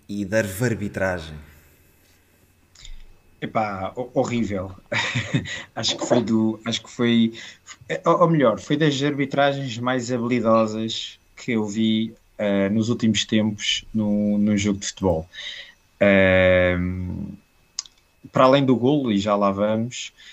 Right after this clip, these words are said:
Speaker 2: eu acho que a quantidade de vezes que ele conseguiu quebrar o ritmo do jogo,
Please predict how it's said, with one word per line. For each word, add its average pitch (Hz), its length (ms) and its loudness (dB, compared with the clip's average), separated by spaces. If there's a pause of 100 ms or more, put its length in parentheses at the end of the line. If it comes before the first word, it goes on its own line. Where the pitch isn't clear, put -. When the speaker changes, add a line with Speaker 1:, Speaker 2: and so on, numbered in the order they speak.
(280)
Speaker 2:
eu 117 160 2
acho 117 200 2
que 120 100 -2
a 110 60 -4
quantidade 120 600 2
de 107 80 -12
vezes 110 360 0
que - 220 -6
ele 110 180 0
conseguiu 113 760 -2
quebrar 117 360 4
o 110 60 -2
ritmo 113 320 -6
do 110 140 -4
jogo, 101 540 -4